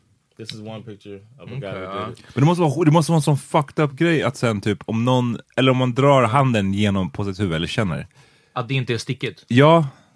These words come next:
Speaker 1: How many people rub their hands in your hair on a
Speaker 3: A lot.
Speaker 1: daily basis?
Speaker 3: A lot.
Speaker 1: Oh.
Speaker 2: Ja.
Speaker 3: I'll have you
Speaker 2: Eh,
Speaker 3: know.
Speaker 2: for good luck.
Speaker 3: Exakt. Regular
Speaker 2: Um,
Speaker 3: Buddha over here.
Speaker 2: Ja.
Speaker 3: <laughs> Ehm.
Speaker 1: <laughs> But that's what I'm thinking, like, the people who will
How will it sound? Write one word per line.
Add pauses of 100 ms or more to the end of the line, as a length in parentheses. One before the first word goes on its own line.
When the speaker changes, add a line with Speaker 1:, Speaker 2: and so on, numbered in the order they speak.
(260)
Speaker 1:
How
many
people
rub
their
hands
in
your
hair
on
a
Speaker 3:
A
lot.
Speaker 1:
daily
basis?
Speaker 3:
A
lot.
Speaker 1:
Oh.
Speaker 2:
Ja. (720)
Speaker 3:
I'll
have
you
Speaker 2:
Eh,
Speaker 3:
know.
Speaker 2:
for
good
luck. (200)
Speaker 3:
Exakt. (600)
Regular
Speaker 2:
Um,
Speaker 3:
Buddha
over
here. (280)
Speaker 2:
Ja. (580)
Speaker 3:
<laughs>
Ehm.
Speaker 1:
<laughs>
But
that's
what
I'm
thinking,
like, (580)
the
people
who
will